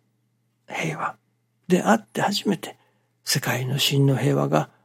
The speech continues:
達成されるのではないでしょうかね。いわゆる核の傘とかいろいろ言われますけれど、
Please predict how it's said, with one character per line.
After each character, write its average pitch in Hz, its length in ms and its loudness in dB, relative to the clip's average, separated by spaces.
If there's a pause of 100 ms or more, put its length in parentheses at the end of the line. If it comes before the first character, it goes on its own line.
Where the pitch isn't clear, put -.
(280)
達 - 340 0
成 147 40 0
さ 143 200 0
れ 143 80 -2
る 160 60 -4
の 160 140 -4
で 170 100 -4
は - 240 -2 (420)
な - 140 2
い 190 60 -4
で 185 140 -2
し - 100 -6
ょ - 140 -10
う - 20 -20
か - 160 -8
ね。 196 240 0 (880)
い 147 60 0
わ 123 120 -2
ゆ 131 60 -6
る 139 200 -6 (1080)
核 - 280 -4
の 135 100 -4
傘 151 300 -2
と 180 140 -8
か 139 180 -8
い 156 100 2
ろ 165 140 6
い 160 40 0
ろ 156 120 0
言 165 140 2
わ 170 100 2
れ 190 100 -2
ま 180 160 -2
す - 140 -8
け - 100 -8
れ - 60 -6
ど、 - 220 -12